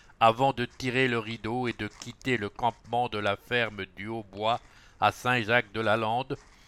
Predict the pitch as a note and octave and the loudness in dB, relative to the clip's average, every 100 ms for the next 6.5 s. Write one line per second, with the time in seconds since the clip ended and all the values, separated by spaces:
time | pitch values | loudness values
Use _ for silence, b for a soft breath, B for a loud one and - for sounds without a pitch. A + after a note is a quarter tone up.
0 | B B B B A#2+ C#3+ D#3 D#3 D3+ E3+ | B B B B 8 10 10 8 6 2
1 | D#3 - D3 D#3 D#3+ D3 - D3 D3 D3 | 2 4 6 6 6 2 -4 -6 -4 -2
2 | D3+ C#3+ B2+ - C#3+ C#3 B2+ B2+ B2+ A#2 | 0 -2 -2 -4 -4 -4 0 0 2 0
3 | A2+ F#2+ E2+ D#2+ - - - _ B B | -6 -8 -10 -12 -16 -20 -20 _ B B
4 | B B B - C#3+ C3+ D3 C3 - D3 | B B B 10 12 12 6 4 2 0
5 | C#3 B2+ B2 - F3+ C#3+ A2+ C3 C#3+ A#2+ | 0 -4 -10 -8 -8 -8 -8 -4 -2 0
6 | A2 A#2 A2+ G2 | 2 4 4 2